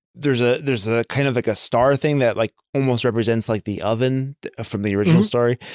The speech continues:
Speaker 1: But
Speaker 2: Mm-hmm.
Speaker 1: like, uh, you, you know, I, I, I do enjoy, um, stories about idea, like, these, like, big ideas of, like, these, like, you know, giant, like, almost incomprehensible,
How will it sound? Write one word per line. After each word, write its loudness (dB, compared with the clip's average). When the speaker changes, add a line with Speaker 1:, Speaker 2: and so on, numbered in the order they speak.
Speaker 1:
But 4
Speaker 2:
Mm-hmm. 8
Speaker 1:
like, 6
uh, 4
you, 2
you 0
know, 4
I, 2
I, 0
I 2
do 2
enjoy, 4
um, 0
stories 2
about 2
idea, 0
like, -2
these, -2
like, 0
big 0
ideas 2
of, 0
like, 0
these, -6
like, 0
you -4
know, -2
giant, 0
like, -2
almost 0
incomprehensible, -2